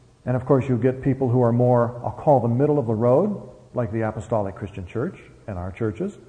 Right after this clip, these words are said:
And then you get some who are, are very much on what would be considered the liberal end,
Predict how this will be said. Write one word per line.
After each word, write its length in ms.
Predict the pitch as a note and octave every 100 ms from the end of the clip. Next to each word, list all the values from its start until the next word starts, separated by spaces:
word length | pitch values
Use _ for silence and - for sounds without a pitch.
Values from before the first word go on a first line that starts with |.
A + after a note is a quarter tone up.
| - - - -
And 80 | D#3+
then 120 | E3
you 80 | D#3+
get 160 | D3+
some 240 | D3+ C#3+ C3+
who 60 |
are, 220 | C3 B2 B2
are 160 | B2+
very 240 | A2+ C#3+ B2+
much 300 | B2+ A#2 -
on 300 | B2 A#2 A2 - -
what 180 | A#2 A#2+
would 140 | A#2+
be 60 | A2+
considered 420 | A2 B2+ A2 F#2
the 80 | G2+
liberal 560 | B2 G#3+ C#3 G#2+ G#2 A2+
end, 320 | G#2+ G#2